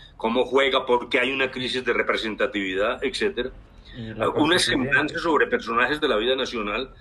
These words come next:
Speaker 1: con los que me he topado, pues César Gaviria, Virgilio Barco, Belisario Betancur, eh, ahí dijéramos unos segmentos, eh,
Speaker 2: El nuevo mejor amigo.
Speaker 1: que, como dijéramos, biográficos, eh, de, de personajes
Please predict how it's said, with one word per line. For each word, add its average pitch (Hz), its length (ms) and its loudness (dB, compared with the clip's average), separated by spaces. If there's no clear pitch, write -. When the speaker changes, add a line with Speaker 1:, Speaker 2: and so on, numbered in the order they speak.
Speaker 1:
con 113 140 0
los 98 140 -2
que 104 80 0
me 110 120 2
he - 20 -2
topado, 107 520 4
pues 107 140 -2
César 104 300 -4
Gaviria, 104 340 -4
Virgilio 104 440 -4
Barco, 101 340 0
Belisario 101 460 -2
Betancur, 101 680 -4
eh, 107 120 -8
ahí 123 120 2
dijéramos 123 400 -2
unos 110 480 -4
segmentos, 110 920 -2
eh, 85 460 -2
Speaker 2:
El 110 120 -4
nuevo 120 220 -2
mejor 120 240 -2
amigo. 127 400 -4
Speaker 1:
que, 107 140 -4
como 104 380 2
dijéramos, 120 560 0
biográficos, 117 1120 0
eh, 90 260 -6
de, 92 280 0
de - 200 -4
personajes 113 840 -2